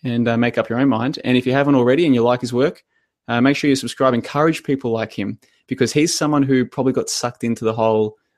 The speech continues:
"let's be friends with the load busters" at first. Then he turned on 'em. I think he probably learnt a lesson. You can't,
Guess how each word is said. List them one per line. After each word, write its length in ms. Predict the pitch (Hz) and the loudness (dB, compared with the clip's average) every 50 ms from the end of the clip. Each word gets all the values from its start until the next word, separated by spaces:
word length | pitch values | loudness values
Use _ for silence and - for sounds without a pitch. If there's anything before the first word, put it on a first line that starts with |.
| _ | _
"let's 160 | - 123 120 - | -2 -2 0 2
be 120 | - 120 | -2 -2
friends 260 | 113 - - 120 113 | -2 -2 -4 -4 -2
with 60 | - | -2
the 60 | - 104 | -2 0
load 260 | 104 110 113 117 117 | 2 2 2 2 2
busters" 340 | - 110 110 - - 107 107 | 0 -2 -2 -2 -6 -6 -6
at 80 | 76 | -8
first. 460 | - - 139 175 226 240 - - - _ _ _ _ _ _ _ _ _ _ _ _ | -2 0 0 0 0 -2 -6 -12 -14 _ _ _ _ _ _ _ _ _ _ _ _
Then 100 | 123 117 | 2 2
he 80 | 113 | 2
turned 340 | 110 - - 117 117 120 120 | 0 0 -2 0 2 2 2
on 80 | 143 170 | 2 0
'em. 80 | 196 | 0
I 60 | 147 | -4
think 180 | 120 - 120 107 | -2 -2 -2 -2
he 60 | 117 | -2
probably 240 | 113 - 120 117 113 | -2 0 0 0 0
learnt 240 | 107 110 113 110 - | 0 0 -2 -2 -2
a 20 | |
lesson. 340 | 107 110 - 147 - 143 147 | -2 -2 -2 0 -2 -2 -2
You 80 | 127 110 | -2 -4
can't, 440 | - - 127 120 127 131 127 - | -4 -4 -2 -2 0 -2 -2 -4